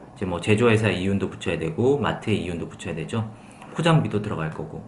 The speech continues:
그 다음에 원재료인 인삼비도 들어갈 거고. 근데 인삼을 한 달치를 달이면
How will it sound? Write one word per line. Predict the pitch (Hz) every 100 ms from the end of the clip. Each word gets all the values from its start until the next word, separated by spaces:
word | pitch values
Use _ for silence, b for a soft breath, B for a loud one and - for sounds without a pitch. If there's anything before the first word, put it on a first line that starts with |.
| - B B
그 | -
다음에 | 101
원재료인 | 131 101 110 110 104 117
인삼비도 | 95 107 123 104 104
들어갈 | 92 78 78
거고. | - - - B B B B B B
근데 | 185 143 120 82 - - - -
인삼을 | 139 156 180 165
한 | 170
달치를 | 196 185 165 151
달이면 | 104 110 110 113 113 110 101 85 80 -